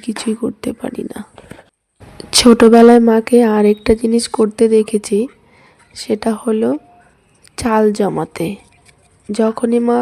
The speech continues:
রান্নার জন্য চাল নিত, সেখান থেকে না এক মুঠ করে চাল রেখে দিত। আর আগেকার দিনে তো সবারই প্রায় অভাব অনটন ছিল। সেই এক মুঠ এক মুঠ করে চাল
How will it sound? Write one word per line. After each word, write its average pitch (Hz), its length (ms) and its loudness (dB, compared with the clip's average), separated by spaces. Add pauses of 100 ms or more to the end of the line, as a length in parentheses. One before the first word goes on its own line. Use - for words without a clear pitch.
(140)
রান্নার 220 380 -2
জন্য 233 220 -4 (160)
চাল 220 260 -2
নিত, 233 220 -4 (800)
সেখান 233 440 -2
থেকে 240 240 -2
না 254 160 0 (200)
এক 220 160 -6
মুঠ 226 160 -2 (100)
করে 233 180 2 (100)
চাল 180 160 0 (120)
রেখে - 240 -10
দিত। - 220 -10 (920)
আর 226 140 -2 (120)
আগেকার 220 420 -2
দিনে 220 260 -2
তো 220 120 -8 (140)
সবারই 220 480 -2
প্রায় 220 320 -2 (140)
অভাব 214 220 -4 (100)
অনটন 220 320 -4 (140)
ছিল। 233 200 -2 (840)
সেই 233 320 0 (160)
এক 226 80 -6 (100)
মুঠ 233 260 -4
এক 226 220 -4
মুঠ 226 160 -8 (100)
করে 226 180 -4 (120)
চাল 214 160 -2